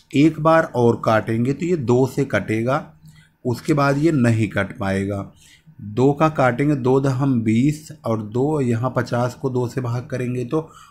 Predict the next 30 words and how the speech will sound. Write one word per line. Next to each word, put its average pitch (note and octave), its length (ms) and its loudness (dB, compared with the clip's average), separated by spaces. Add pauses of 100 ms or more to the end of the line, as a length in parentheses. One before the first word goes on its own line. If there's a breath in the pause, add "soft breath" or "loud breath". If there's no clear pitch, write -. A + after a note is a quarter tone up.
(160 loud breath)
पच्चीस A#2 540 -4
आएगा, F#2+ 340 -4
और A#2 260 -4
अगर C#3 180 0
बारह G#2 360 2
को B2+ 180 -4
भाग C3 300 -4
करेंगे, C#3 260 0
दो A#2 220 2
छंग A#2+ 320 -6
बारह, B2 260 -2
छः B2 920 -8
और A#2 140 -2
पचास A2+ 520 -2
को C#3 260 -4 (360)
पच्चीस G#2+ 500 -4
आएगा, F2+ 460 -4 (580 soft breath)
यहाँ A2+ 300 0
पर C#3 140 -2
भी C#3+ 100 0 (140)
चार A2 480 -4 (380)
और A2+ 200 -2
यहाँ A2 260 -2
पर C3 180 -6 (160)
पच्चीस A2+ 500 -6
आएगा। F#2+ 400 -4 (400 loud breath)
इसका - 280 -4
मतलब E3 360 -2
ये G#2+ 300 2
हुआ F#2 320 -4